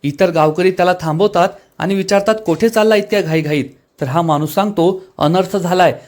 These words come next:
आपल्या गावदेवीच्या मंदिरातील सोन्याचे दागिने चोरीला गेलेत." इतर गावकऱ्यांनाही मोठा धक्काच बसतो. संपूर्ण गावात ही चर्चा सुरू असते. इकडे कृष्णा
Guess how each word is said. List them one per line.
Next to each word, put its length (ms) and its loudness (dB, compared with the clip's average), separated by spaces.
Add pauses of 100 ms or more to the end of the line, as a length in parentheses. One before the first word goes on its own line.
(160)
आपल्या 300 2
गावदेवीच्या 640 0
मंदिरातील 540 -2
सोन्याचे 420 -2
दागिने 360 0
चोरीला 360 0
गेलेत." 280 2 (400)
इतर 280 0
गावकऱ्यांनाही 640 2
मोठा 260 -2
धक्काच 420 -2
बसतो. 440 -4 (240)
संपूर्ण 360 -2
गावात 400 2 (280)
ही 200 -2
चर्चा 440 0
सुरू 300 -2
असते. 320 0 (600)
इकडे 240 0
कृष्णा 480 0